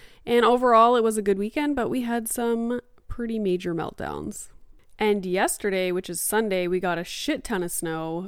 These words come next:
during the day, and it must have continued to snow overnight because there was even more this morning. But so we were able to get all dressed up in our winter stuff and go play in the backyard, um, which was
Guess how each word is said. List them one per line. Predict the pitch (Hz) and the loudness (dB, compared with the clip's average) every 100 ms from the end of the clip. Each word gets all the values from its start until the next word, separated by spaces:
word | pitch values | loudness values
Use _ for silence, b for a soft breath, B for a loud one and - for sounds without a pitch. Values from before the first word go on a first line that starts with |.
| - 175 | -12 -10
during | 185 190 190 | -2 0 0
the | 180 | 0
day, | 165 180 170 156 165 175 | -2 -4 -4 -4 -6 -6
and | - 180 | -4 -4
it | 180 - - | -6 -12 -14
must | 196 185 190 247 | -10 -2 -2 0
have | 359 - | -2 0
continued | 302 - 214 208 196 | 0 0 -2 -4 -6
to | |
snow | 190 196 180 - | -6 -4 -2 -2
overnight | 175 170 170 175 - | -4 -4 -4 -4 -6
because | 180 185 | -8 -6
there | 175 | -6
was | 180 185 | -6 -4
even | 185 185 | -4 -4
more | 175 170 175 | -4 -4 -4
this | 170 - 185 | -6 -8 -4
morning. | 190 175 - 208 B B B B B | -4 -2 -6 -8 B B B B B
But | 190 190 185 175 - | 0 4 4 2 0
so | - - 190 | -6 -2 0
we | 180 185 | 0 0
were | 190 | 0
able | 180 185 185 | 0 0 -2
to | 196 | -4
get | 185 175 170 - - - - - | -4 -2 -2 -4 -10 -14 -12 -8
all | 170 170 | -4 -4
dressed | - 170 175 - | -6 -8 -6 0
up | 277 285 | 2 2
in | 202 | 0
our | 180 180 | 0 0
winter | 220 269 262 | 0 0 -2
stuff | - 240 233 233 | -2 0 0 -2
and | 202 | -2
go | 180 | -2
play | 180 196 185 | -2 -2 -2
in | 180 | -2
the | |
backyard, | 175 170 175 175 175 175 175 190 - | -4 -6 -6 -6 -6 -6 -6 -10 -12
um, | - 180 139 120 220 208 - | -10 -8 -8 -8 -10 -10 -6
which | 214 - | -6 -4
was | 196 180 185 | -4 -4 -6